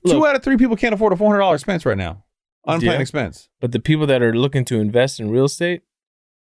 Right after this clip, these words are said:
Speaker 1: What, what nonsensical horse shit is this? First of all, we've gotten so used to the
Speaker 2: I
Speaker 1: idea
Speaker 2: know
Speaker 1: that
Speaker 2: three,
Speaker 1: wealthy
Speaker 2: I know
Speaker 1: people
Speaker 2: three to five people at the bank that we work for
Speaker 1: Mm-hmm.
Speaker 2: that have been sitting on the sidelines waiting to buy a home.
Speaker 1: Yeah, I know tons of people.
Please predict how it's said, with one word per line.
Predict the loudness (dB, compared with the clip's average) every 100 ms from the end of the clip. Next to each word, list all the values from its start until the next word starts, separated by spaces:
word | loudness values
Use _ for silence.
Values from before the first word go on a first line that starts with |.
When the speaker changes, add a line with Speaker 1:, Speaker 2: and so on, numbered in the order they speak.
| _ -16
Speaker 1:
What, | -8 -2 -2 -2
what | 0 0 0
nonsensical | 0 0 0 -2 -4 -6 -6 -2
horse | -2 -2
shit | -4 -4
is | -2
this? | -4 -8 _ _ _ _ -4
First | -4 0
of |
all, | -2 0
we've | -2 -2
gotten | -2 -4
so | -6 -2 -2
used | -2 -2
to | 0
the |
Speaker 2:
I | 0
Speaker 1:
idea | 2 2
Speaker 2:
know | 2
Speaker 1:
that | 0 0
Speaker 2:
three, | 2
Speaker 1:
wealthy | 2 2 0
Speaker 2:
I | -2
know | 0
Speaker 1:
people | 0 0
Speaker 2:
three | 0 2 0
to | 0
five | 0 0
people | 0 0 0 0
at | -4 0
the | 0
bank | 0 -2 0
that | 0
we | 2 2
work | 2 2 2 2 2
for | 0 2 2 2 -4 -10
Speaker 1:
Mm-hmm. | -8 -8 -4
Speaker 2:
that | -2 0
have | 2
been | 0
sitting | 0 0 0
on | 0
the |
sidelines | 0 -2 0 -2 0 0
waiting | 0 0
to |
buy | 0 0
a | -2
home. | -2 -4 _ _ -2
Speaker 1:
Yeah, | -2 0
I | -2 0
know | 0 -2
tons | -2 -2 0
of | 2
people. | 2 2 0 -2